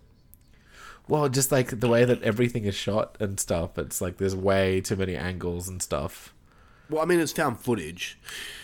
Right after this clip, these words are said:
Speaker 2: Th-, okay, here's the thing about found footage films, and, and something that I have managed to just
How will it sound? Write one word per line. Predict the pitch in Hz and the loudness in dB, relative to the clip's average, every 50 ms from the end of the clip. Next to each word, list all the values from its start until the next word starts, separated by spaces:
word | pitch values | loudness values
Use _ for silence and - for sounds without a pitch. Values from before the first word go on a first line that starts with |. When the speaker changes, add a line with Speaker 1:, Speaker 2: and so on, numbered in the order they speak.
| - - - - - 156 | -18 -20 -20 -20 -14 -4
Speaker 2:
Th-, | 160 - - | -2 0 0
okay, | 185 185 180 165 151 | 2 2 4 4 4
here's | 139 202 240 247 220 | 4 4 4 2 2
the | 247 214 | 0 -2
thing | - 196 180 175 | 4 4 4 6
about | 165 165 143 117 - - | 6 6 4 2 2 2
found | 139 135 131 123 113 | 4 4 4 4 2
footage | 127 127 110 98 - - | 0 0 0 0 -4 -6
films, | - - 104 95 92 92 95 95 - | -4 -2 -2 -2 -2 -4 -6 -6 -4
and, | 110 117 120 120 120 127 | 0 2 2 2 2 2
and | - 127 139 135 | 2 2 2 2
something | - - 175 175 180 196 196 190 | 4 2 2 2 4 2 2 4
that | 180 170 160 156 - - - - - - - | 4 4 2 2 -2 -8 -20 -20 -20 -8 2
I | 123 131 139 147 156 160 | 4 6 8 8 8 8
have | 170 156 135 156 143 135 | 6 6 4 2 2 2
managed | 131 123 110 110 117 117 113 - - - | 4 4 6 6 6 6 4 2 0 0
to | 120 117 | -2 0
just | 113 113 110 104 - - | 2 2 0 0 -2 -6